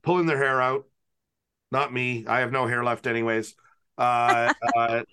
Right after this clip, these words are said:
Speaker 1: somebody who had hair, who was pulling it out, uh, being unable to find somebody, uh, top resources they wanna get to, uh,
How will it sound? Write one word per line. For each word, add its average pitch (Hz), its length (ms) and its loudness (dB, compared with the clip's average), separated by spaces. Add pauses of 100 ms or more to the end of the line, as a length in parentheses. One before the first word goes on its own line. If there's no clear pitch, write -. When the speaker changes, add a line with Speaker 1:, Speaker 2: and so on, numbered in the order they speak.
(200)
Speaker 1:
somebody 175 420 2
who 156 80 0
had 156 260 2
hair, 135 540 0
who 131 80 -4
was 123 180 -4
pulling 151 300 0
it 135 80 0
out, 127 280 0 (440)
uh, 117 500 0
being 151 240 -2
unable 143 360 0
to 127 60 -2
find 123 340 -2
somebody, 113 600 -2 (440)
uh, 117 420 2 (720)
top 156 280 2
resources 135 580 -2
they 127 160 0
wanna 127 240 0
get 120 260 -4
to, 117 400 0 (400)
uh, 113 400 2